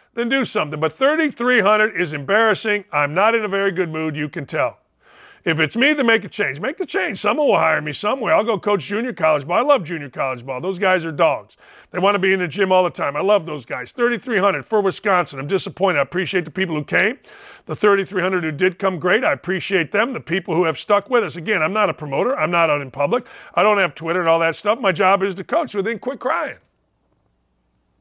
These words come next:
If your job is to coach, then shut up. If you're not gonna promote, then shut up. I, i-, if you're not gonna say, "Hey,"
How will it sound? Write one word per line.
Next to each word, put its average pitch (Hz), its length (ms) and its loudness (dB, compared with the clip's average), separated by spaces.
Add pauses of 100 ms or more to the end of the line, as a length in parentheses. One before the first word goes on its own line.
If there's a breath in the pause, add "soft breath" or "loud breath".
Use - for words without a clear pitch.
(300)
If 208 160 0
your 202 100 -2
job 269 320 0
is 269 140 -2
to 214 100 -6
coach, 359 320 -2
then 285 80 -8
shut 370 300 -2
up. 415 320 -4 (640 soft breath)
If 247 160 0
you're 247 100 0
not 311 240 2
gonna 302 200 -2
promote, 180 400 -2
then 320 120 -6
shut 403 280 -2 (160)
up. - 180 -10 (960 soft breath)
I, 247 60 4
i-, 254 480 2
if - 100 0
you're 247 160 0
not 277 280 4
gonna 262 200 0
say, 240 260 2
"Hey," 262 400 2